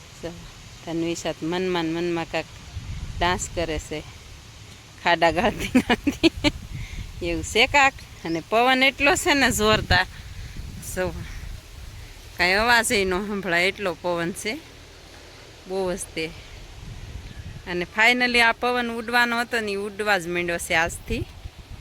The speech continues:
એટલે વરસાદ લગભગ તણાવશે એવું લાગે છે, એટલો પવન છે. જો જોઈ લો, આવી રીતનો કાંઈક પવન છે. અને એટલે દી વયો ગયો છે,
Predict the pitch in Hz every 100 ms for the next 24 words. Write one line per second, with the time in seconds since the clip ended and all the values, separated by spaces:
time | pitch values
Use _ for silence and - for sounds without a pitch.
0 | - - - - - - 185 190 190 185
1 | 180 175 202 - 220 - 208 208 - 254
2 | - 196 202 185 175 180 170 165 170 175
3 | 180 - 214 175 - - - - - -
4 | - - - - - - - - - -
5 | - 180 190 185 170 175 160 156 - 170
6 | 165 - - - - - - - - -
7 | - - - - - - - - - -
8 | - - - - - - - - - -
9 | - - - - - - - - - -
10 | - - - - - - - 170 165 147
11 | 151 - - - - - - - - -
12 | - - - - - - - - - -
13 | - - - - 170 175 165 160 165 165
14 | 160 - 220 226 247 285 285 226 196 190
15 | 202 196 202 220 269 285 247 262 - 226